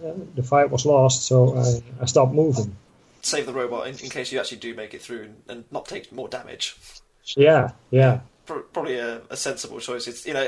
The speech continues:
Speaker 2: but Yeti's a, you know, h-, how, how do you, how highly do you rate Yeti as a, as an opponent? O-, obviously, you haven't fought them this season, but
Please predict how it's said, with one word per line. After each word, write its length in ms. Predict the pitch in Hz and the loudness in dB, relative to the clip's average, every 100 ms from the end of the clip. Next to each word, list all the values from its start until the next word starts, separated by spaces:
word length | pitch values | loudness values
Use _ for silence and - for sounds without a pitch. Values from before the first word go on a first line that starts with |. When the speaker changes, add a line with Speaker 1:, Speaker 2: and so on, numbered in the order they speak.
| - | -2
Speaker 2:
but 140 | 175 175 | -4 2
Yeti's 400 | 220 180 147 143 | 0 0 -4 -6
a, 140 | 127 - _ _ _ _ _ _ - | -8 -12 _ _ _ _ _ _ -10
you 80 | 143 | -6
know, 60 | |
h-, 40 | 131 160 | -4 -6
how, 240 | - 170 147 | 0 2 2
how 160 | 170 190 | 0 0
do 100 | 175 | -4
you, 160 | 147 120 | -10 -10
how 180 | 180 214 | -4 -2
highly 380 | 160 165 156 143 | 0 0 0 -2
do 100 | 139 | -6
you 100 | 135 | -6
rate 180 | 123 123 | -8 -6
Yeti 280 | 127 - 123 | -8 -6 -8
as 140 | 120 | -6
a, 140 | 120 131 | -8 -8
as 80 | 120 | -10
an 60 | |
opponent? 240 | 123 127 110 | -8 -8 -6
O-, 160 | 131 | -6
obviously, 260 | 143 - 131 | -6 -8 -6
you 40 | |
haven't 160 | 139 117 | -8 -8
fought 280 | - 131 - | -8 -8 -8
them 100 | 120 | -12
this 140 | 123 | -10
season, 400 | - 135 131 120 | -8 -8 -8 -14
but 260 | 117 113 | -12 -12